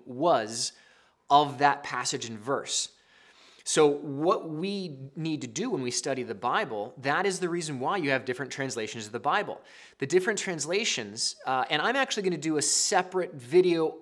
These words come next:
on this, and I'm probably gonna shoot it in the next week or two, and it's gonna be all about the different translations of the Bible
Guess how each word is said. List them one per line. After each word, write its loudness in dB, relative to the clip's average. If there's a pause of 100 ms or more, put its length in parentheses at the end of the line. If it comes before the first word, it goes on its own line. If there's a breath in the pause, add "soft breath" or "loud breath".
on 6
this, -6
and -4
I'm 0
probably 2
gonna 4
shoot 0
it 6
in -4
the -2
next -4
week -2
or -8
two, -6
and -4
it's -4
gonna -4
be -2
all 6
about 2
the -2
different -4
translations -2
of -4
the -4
Bible 0